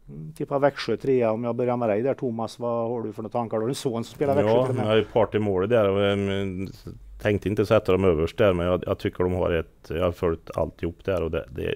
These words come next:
Speaker 2: de har ett kanonlag i år. Det har ett, eh, men jag tror att det är backsidan som har gjort att de kunnat värva ihop en så stark forwardsida som de har. Eh, med att de hade nästan i stort sett skrivit kontrakt med de här yngre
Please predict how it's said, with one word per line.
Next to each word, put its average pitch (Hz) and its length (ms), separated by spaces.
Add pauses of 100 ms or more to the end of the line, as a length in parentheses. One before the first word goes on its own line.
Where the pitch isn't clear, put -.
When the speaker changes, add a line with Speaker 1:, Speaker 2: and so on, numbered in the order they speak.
Speaker 2:
de - 60
har 85 140
ett - 140
kanonlag 80 520
i 87 40
år. 87 180 (880)
Det - 160
har 85 220
ett, 82 260
eh, 85 80
men 82 180
jag 90 160
tror 95 200
att 85 60
det 87 60
är 87 40
backsidan 82 520
som 95 120
har 90 80
gjort 90 240
att 87 120
de 80 120
kunnat 82 220
värva 82 320
ihop 80 200 (560)
en 87 140
så 85 160
stark 80 400
forwardsida 78 640
som 82 140
de 85 120
har. 90 120 (1080)
Eh, 85 180
med 82 340 (140)
att - 240
de 80 240 (360)
hade 82 340
nästan 82 360
i 85 40
stort 85 240
sett 78 160
skrivit 80 260
kontrakt 80 380
med 90 120
de 90 80
här 87 160
yngre 80 360